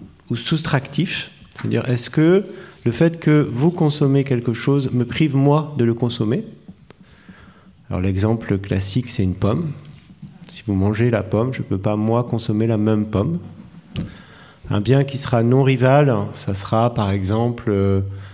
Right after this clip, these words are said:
euh, la défense, typiquement. C'est quelque chose qui est, euh, si, euh,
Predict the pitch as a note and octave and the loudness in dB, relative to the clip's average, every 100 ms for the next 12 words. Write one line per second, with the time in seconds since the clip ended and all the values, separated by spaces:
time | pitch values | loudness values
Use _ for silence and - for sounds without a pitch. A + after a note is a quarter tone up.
0 | - - - - - A#2 G2+ G2 F#2+ F#2+ | -20 -20 -20 -20 -12 -4 -2 0 -2 -2
1 | F#2 F2 F#2+ - - _ _ - _ - | -4 -8 -12 -18 -20 _ _ -20 _ -16
2 | - G#2 G2+ G2+ F#2 - G2+ - - G2 | -6 -2 0 0 0 -2 -2 -4 -8 -10
3 | - - G#2 E3 D#3 - - F#2+ G2 - | -8 -4 -2 -2 -6 -8 -6 -6 -8 -10
4 | G2+ - A2 - - G2+ F#2 E2+ G2 - | -10 -6 -6 -8 -4 -2 -2 -2 -6 -4
5 | A#2+ A2+ G#2 F#2+ | 0 2 2 0